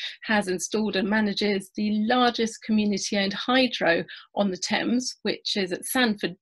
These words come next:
just south of Oxford. So between them, all of these,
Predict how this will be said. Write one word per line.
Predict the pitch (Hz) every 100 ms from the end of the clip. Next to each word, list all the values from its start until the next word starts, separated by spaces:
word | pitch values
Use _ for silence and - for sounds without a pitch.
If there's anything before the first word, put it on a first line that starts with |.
| _
just | - 294 -
south | 247 196 196
of | 180
Oxford. | - - - - - _ _ - - - -
So | 247
between | 262 254 - 339 339 320
them, | 196 180 302 - _ _ _ _ _ _ _ -
all | 262 294
of | 294
these, | 269 262 247 240 226 -